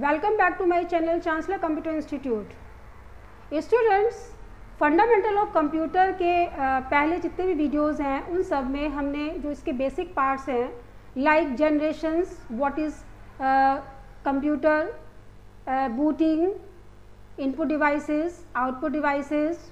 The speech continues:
printer, scanner and, अ, what about, अ, computer system, तो हम लोगों ने बहुत सारी चीज़ों के बारे में डिस्कस किया जो कि हमारे एक बेसिक नॉलेज के लिए बहुत ज़रूरी होता है।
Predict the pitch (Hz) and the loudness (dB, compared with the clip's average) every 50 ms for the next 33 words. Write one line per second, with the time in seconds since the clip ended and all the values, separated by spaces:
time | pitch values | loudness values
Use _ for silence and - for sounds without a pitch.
0 | - - - 294 294 285 277 269 302 294 294 285 311 370 453 - 269 269 - - | -16 -6 -4 -2 -2 -2 -2 0 0 0 0 0 -2 -4 -6 -10 -10 -10 -8 -4
1 | - 302 262 262 262 269 277 277 285 311 370 - - - - - - - - - | 0 2 2 2 2 0 -4 -4 -6 -8 -10 -12 -16 -18 -20 -20 -20 -18 -18 -16
2 | - - 302 269 277 277 285 320 349 - 359 285 277 269 269 277 - - - 302 | -10 -4 -2 0 0 0 0 -2 -4 -4 -2 0 2 2 2 0 -2 -6 -6 -4
3 | 254 285 302 294 311 294 294 294 285 294 294 - - - - - - - - - | 0 0 2 2 2 2 2 2 2 2 0 -4 -8 -14 -16 -16 -16 -16 -8 -4
4 | 262 262 269 277 269 269 262 294 285 302 330 277 359 370 349 339 294 - - 330 | -2 0 2 2 0 0 2 2 2 2 2 0 0 0 0 -2 -2 -2 0 0
5 | 277 254 254 320 381 - - - - - - - - 415 427 - 330 370 359 381 | 0 0 0 -2 -6 -8 -12 -18 -18 -20 -16 -6 -2 0 0 2 4 4 4 4
6 | 381 349 403 415 453 415 254 240 277 311 415 427 - 381 349 330 359 339 - 320 | 4 4 4 4 4 4 4 2 2 4 2 2 4 4 4 4 2 2 0 0
7 | 302 262 330 339 330 349 277 285 269 254 269 277 294 269 294 285 - 311 277 269 | 0 0 0 0 0 0 0 0 0 0 0 -2 -4 -4 -6 -4 -4 -4 -4 -4
8 | - - 254 233 214 196 190 190 185 - - - - - - - - - - - | -6 -6 -6 -4 -4 -6 -6 -10 -14 -16 -18 -20 -20 -20 -20 -20 -20 -20 -20 -20
9 | - - - - - - - - 220 311 381 392 - 494 453 349 302 330 302 302 | -20 -20 -20 -20 -20 -16 -12 -2 2 4 4 4 6 6 6 6 6 6 4 4
10 | 311 311 311 330 349 370 381 - - 302 247 233 247 294 294 285 - 370 370 381 | 4 4 4 2 0 0 -2 -4 -6 -6 -4 -2 -2 -2 -2 0 0 -2 -2 -2
11 | - - 269 269 269 269 294 285 - - 285 277 269 285 294 277 269 294 277 262 | -6 -4 -2 -2 0 0 -2 -2 -2 -2 -2 -2 0 -2 -2 0 0 0 0 0
12 | 262 247 247 240 240 254 240 233 220 226 233 220 214 240 370 | -2 -2 -4 -4 -4 -4 -2 -4 -4 -4 -4 -4 -4 -6 -8